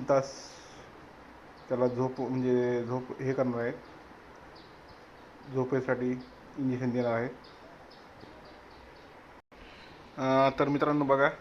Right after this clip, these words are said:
मी आता आज त्याला प्रॉपर वॉश करणार आहे आणि त्याची जखमसुद्धा बघणार आहे.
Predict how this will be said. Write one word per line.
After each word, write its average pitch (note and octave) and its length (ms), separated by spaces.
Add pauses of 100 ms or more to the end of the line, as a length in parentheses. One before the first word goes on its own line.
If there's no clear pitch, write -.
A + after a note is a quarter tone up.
(220)
मी B2+ 120
आता B2+ 520 (1600)
आज B2 200 (160)
त्याला B2+ 160
प्रॉपर C3 340
वॉश C3+ 300
करणार C3 260
आहे C3+ 160
आणि - 400
त्याची B2+ 260
जखमसुद्धा C3+ 680
बघणार C3 320
आहे. B2 220